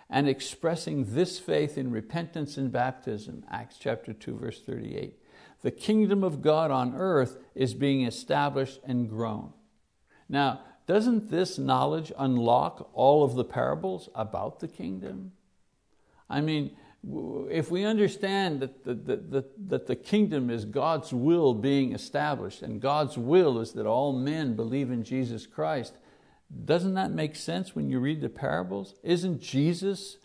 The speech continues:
the pearl of great price? And are we not willing to abandon everything in order to have him?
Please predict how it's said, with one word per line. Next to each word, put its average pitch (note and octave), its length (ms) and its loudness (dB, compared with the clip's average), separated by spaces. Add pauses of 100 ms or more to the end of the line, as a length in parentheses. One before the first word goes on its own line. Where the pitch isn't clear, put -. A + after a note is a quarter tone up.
(240)
the - 100 2
pearl E3+ 380 2
of D3+ 160 -4
great D#3+ 280 -2
price? D#3+ 600 -2 (260)
And C3+ 100 0
are D3 240 6
we D#3+ 140 0
not D#3 300 -2
willing D#3+ 380 0
to C3 240 -2 (300)
abandon C3+ 540 2
everything D#3 540 -2
in C3 100 -4
order C#3 220 -2
to - 140 -8
have C#3 280 -8
him? F3 240 -12